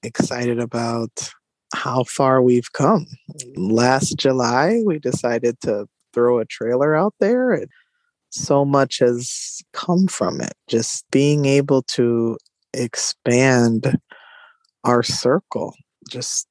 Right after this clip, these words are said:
talking to some really great people, and just the importance of reminding us that we're not alone.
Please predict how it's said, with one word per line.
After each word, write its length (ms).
talking 560
to 160
some 320
really 520
great 440
people, 600
and 160
just 300
the 120
importance 760
of 200
reminding 680
us 220
that 160
we're 140
not 280
alone. 460